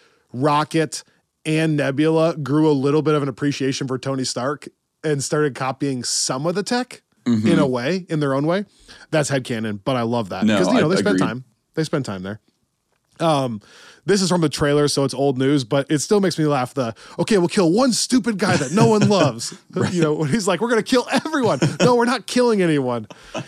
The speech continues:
Speaker 1: And again, that just plays into the, the, the change I like in Peter Quill. I like that kind of Peter Quill. Like, "No, we're not killing anyone, okay?"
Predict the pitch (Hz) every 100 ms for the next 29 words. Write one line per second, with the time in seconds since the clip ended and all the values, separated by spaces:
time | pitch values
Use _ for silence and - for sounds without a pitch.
0 | - 180 190 208 214 170 175 185 - -
1 | 180 156 170 175 170 151 156 151 131 139
2 | 156 127 143 143 - 175 175 151 143 139
3 | 151 151 - 165 160 - 208 - _ -
4 | 156 156 175 - 160 147 151 131 139 123
5 | 110 120 92 - 196 208 185 202 196 -
6 | 226 185 139 127 110 92 104 143 143